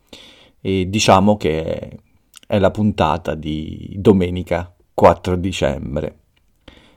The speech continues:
Voglio dire diciamo perché <laughs> sono passati molti giorni dall'ultimo episodio, quindi diciamo che è la puntata di domenica, ma è una puntata un po' per riassumere,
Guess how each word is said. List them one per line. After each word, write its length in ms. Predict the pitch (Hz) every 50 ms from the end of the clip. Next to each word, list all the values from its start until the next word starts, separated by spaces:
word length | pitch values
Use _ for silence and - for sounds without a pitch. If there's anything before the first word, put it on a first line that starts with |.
| _ _ -
Voglio 240 | - 92 85 87 87
dire 560 | 95 107 107 98 101 95 92 90 - - _ _ _ _ _ _ _ -
diciamo 640 | 92 92 98 92 - 104 87 87 95 107 123 123
perché 520 | - 95 85 - - - 87 78 82 80 73 - - - - _
<laughs> 240 | _ - - - -
sono 260 | - - 101 95 85
passati 680 | - 90 85 - - 95 87 85 - - 87 80 - _ _ _ - _ _ _ _ _
molti 320 | - 101 101 85 - 98 87
giorni 400 | 80 90 95 87 78 82 78 80
dall'ultimo 540 | 80 82 85 87 87 85 - - 85 87 85
episodio, 640 | 80 - 98 92 95 82 82 82 82 78 - - _ _ _ _ - - - _ _ _ _ _ _ _
quindi 240 | - 90 80 80
diciamo 520 | 80 90 87 - - 95 90 87 90 90 90
che 300 | - 82 82 82 82 82
è 100 | 78 73 - - _ _ _ _ -
la 120 | 80 76
puntata 480 | - - 87 80 - 87 85 - - 82
di 100 | 85 87
domenica, 500 | 95 101 101 92 78 78 82 - - -
ma 240 | 71 - - -
è 140 | - - 73
una 200 | 76 80 78 78
puntata 760 | - - - 82 80 76 - 85 78 78 78 - - 71 71 - _ _ _ _ _ _ - - _ _ -
un 180 | - 95 90 87
po' 280 | - 80 78 80 - _ _ _ _ - _ _ _ _ _ _ _ -
per 200 | 101 95 90 87
riassumere, 760 | 90 87 82 - - - 104 92 90 85 80 82 80 80